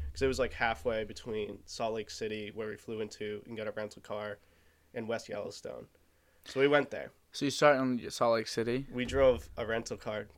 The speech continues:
Speaker 1: Toyota Corolla, four hours to Rexburg, and then another two hours
Speaker 2: I was gonna
Speaker 1: to
Speaker 2: say, that's pretty far,
Speaker 1: It
Speaker 2: isn't
Speaker 1: was
Speaker 2: it?
Speaker 1: a lot of driving.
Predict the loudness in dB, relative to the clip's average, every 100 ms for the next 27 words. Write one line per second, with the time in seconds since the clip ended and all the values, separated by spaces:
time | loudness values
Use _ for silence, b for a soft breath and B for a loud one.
0 | -20 -8 0 0 0 -4 -2 -2 -2 -6
1 | _ -20 -20 -20 _ _ _ _ -8 2
2 | 4 4 2 0 -4 -6 -8 -8 -10 -8
3 | -8 -12 -10 -8 -6 -6 -8 -10 -8 -6
4 | -4 -4 -6 -8 -8 -4 -4 -4 -4 -2
5 | 0 0 -2 -4 -6 -6 2 4 4 4
6 | 4 4 4 4 4 2 0 0 -2 -6